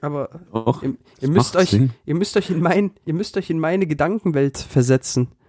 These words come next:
Speaker 1: Also
Speaker 2: Der Luftgehalt im Wasser wird durch die Kiemen gefiltert und läuft dann direkt in deine Lunge.
Speaker 1: Ja, genau. Ihr müsst, ihr müsst
Speaker 2: So.
Speaker 1: euch jetzt einfach so, ihr müsst jetzt einfach, äh, euch in meinen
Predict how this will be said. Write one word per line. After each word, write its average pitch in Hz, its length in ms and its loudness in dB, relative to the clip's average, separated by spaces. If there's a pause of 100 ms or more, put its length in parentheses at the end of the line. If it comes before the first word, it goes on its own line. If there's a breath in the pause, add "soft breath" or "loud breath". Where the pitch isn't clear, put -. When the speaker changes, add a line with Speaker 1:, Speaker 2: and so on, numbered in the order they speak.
(140)
Speaker 1:
Also 151 300 0
Speaker 2:
Der 101 140 4
Luftgehalt 110 840 4
im 113 300 4
Wasser 104 340 2
wird 95 180 0
durch 110 140 4
die - 120 -18
Kiemen 117 500 2
gefiltert 110 680 2
und 92 120 0
läuft 107 280 2
dann 95 100 2
direkt 92 320 0
in 92 100 0
deine 85 340 4
Lunge. 98 360 4
Speaker 1:
Ja, 151 200 -2
genau. 175 340 -2 (640)
Ihr 131 80 -2
müsst, 170 220 -4
ihr 123 200 -8
müsst 175 180 4
Speaker 2:
So. 175 100 4
Speaker 1:
euch 165 40 0
jetzt - 160 -6
einfach 170 260 -8
so, 170 420 -4
ihr 147 80 -8
müsst 175 160 -8
jetzt 170 100 -8
einfach, 160 400 -4 (180)
äh, 143 140 0 (440)
euch 160 260 2
in 143 100 2
meinen 151 480 4